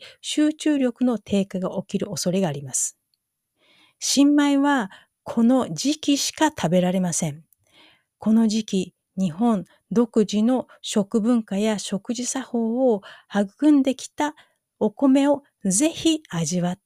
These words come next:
てみてはいかがでしょうか。さて、今週のポジティブティップスです。どんな瞬間でも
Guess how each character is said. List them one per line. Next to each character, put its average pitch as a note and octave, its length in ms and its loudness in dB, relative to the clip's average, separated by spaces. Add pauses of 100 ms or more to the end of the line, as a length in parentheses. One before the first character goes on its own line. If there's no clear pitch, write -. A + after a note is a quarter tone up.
(100)
て F3 220 0
み F3 100 -2
て D#3 140 -8
は D3+ 80 -8
い D3+ 80 -8
か F#3 100 -4
が E3+ 80 -2
で D3+ 80 -6
し - 120 -6
ょ C#3+ 60 -10
う C#3 40 -18
か。 D#3+ 180 -10 (2000)
さ D4+ 200 0
て、 C#4 320 4 (100)
今 C#4 220 6
週 C#4 240 2
の C4 240 2 (120)
ポ F3+ 140 2
ジ B3 160 -2
テ C#4+ 100 0
ィ C4+ 40 0
ブ D4 100 0
テ D4+ 120 2
ィ - 20 0
ッ - 80 -18
プ - 100 -6
ス - 120 2
で A#3+ 140 4
す。 - 220 -2 (1300)
ど A#3 280 4
ん C#4+ 180 6
な C#4 160 0
瞬 A#3 360 0
間 A3 240 -2
で A3+ 120 -2
も G3 200 -4